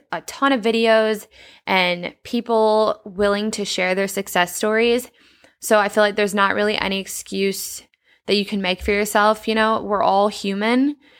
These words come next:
and I fully believe that there's no secret sauce. It's just there's people that try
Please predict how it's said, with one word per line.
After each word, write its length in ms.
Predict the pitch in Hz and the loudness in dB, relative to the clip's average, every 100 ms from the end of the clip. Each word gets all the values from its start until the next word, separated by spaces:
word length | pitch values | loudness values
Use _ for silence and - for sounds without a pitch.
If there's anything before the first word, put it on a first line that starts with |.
| _ - | _ 2
and 600 | 202 196 190 185 190 196 _ | 4 4 2 -2 -8 -12 _
I 420 | 170 185 196 196 - _ _ _ _ 220 | 2 4 4 2 -6 _ _ _ _ 2
fully 220 | 214 220 | 4 2
believe 260 | 202 202 | 2 2
that 140 | 208 202 | 2 0
there's 260 | 196 190 | 0 0
no 480 | 196 190 185 190 190 - | -2 0 2 2 0 -4
secret 520 | - 214 208 208 - | -4 -4 -2 -4 -4
sauce. 640 | - 175 175 220 - - - | 2 4 4 2 -4 -10 -4
It's 260 | 202 185 | -4 -2
just 640 | - 196 180 - - - - _ | 0 2 2 -2 -10 -14 -14 _
there's 200 | 196 185 | -6 -6
people 340 | - 196 - 180 | -8 -10 -6 -4
that 140 | 175 | -4
try 540 | - 196 196 240 285 | -4 2 4 4 0